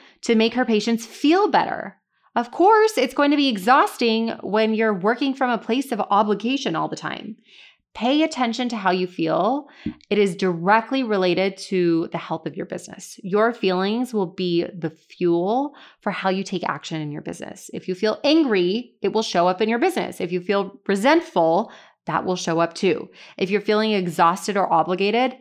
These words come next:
that will show up in your business. Recognize that and then ask yourself how you actually want to show up in your business.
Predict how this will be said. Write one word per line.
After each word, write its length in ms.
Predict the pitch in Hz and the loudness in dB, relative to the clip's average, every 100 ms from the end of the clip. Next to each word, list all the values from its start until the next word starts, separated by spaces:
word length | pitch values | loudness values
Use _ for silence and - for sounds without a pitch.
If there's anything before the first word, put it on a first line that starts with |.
| _ | _
that 160 | 165 175 | -6 -4
will 120 | 196 | -4
show 160 | - 180 | -2 -4
up 100 | 180 | -2
in 80 | 165 | -4
your 80 | 160 | -4
business. 500 | 147 - - - - - - - - | -8 -10 -16 -20 -20 -20 -20 -20 -4
Recognize 720 | 180 233 349 302 247 185 165 | 2 2 2 0 2 2 2
that 320 | 170 170 180 - | 2 2 0 0
and 100 | 202 | -4
then 160 | 208 - | -4 -4
ask 280 | 226 285 - | -4 -4 -2
yourself 380 | 339 285 202 202 | -2 2 2 2
how 140 | 196 | -2
you 120 | 185 | 0
actually 440 | 175 160 - 214 202 | 0 -2 -2 -2 -2
want 460 | 165 175 269 175 | -4 0 2 0
to 120 | 208 233 | -2 -4
show 240 | 170 160 | 0 0
up 140 | 151 | -2
in 80 | 156 | -4
your 100 | 156 | -6
business. 500 | 165 - - - - | -8 -10 -12 -16 -20